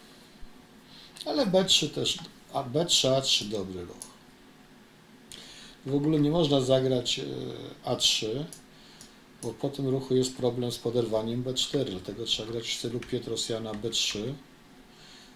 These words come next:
wieża A F osiem i teraz A trzy. Hetman D osiem.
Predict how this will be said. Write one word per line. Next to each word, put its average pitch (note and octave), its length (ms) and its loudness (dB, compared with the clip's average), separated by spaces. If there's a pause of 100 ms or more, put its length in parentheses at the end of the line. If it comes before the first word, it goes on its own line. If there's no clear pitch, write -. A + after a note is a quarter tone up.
(760)
wieża A#2+ 360 0
A - 60 -4
F A2+ 240 -6
osiem - 320 -10 (240)
i D3 80 -8
teraz A2+ 420 -2
A G2+ 100 -8
trzy. - 340 -4 (2500)
Hetman D#3 400 0
D B2+ 140 2
osiem. - 300 -4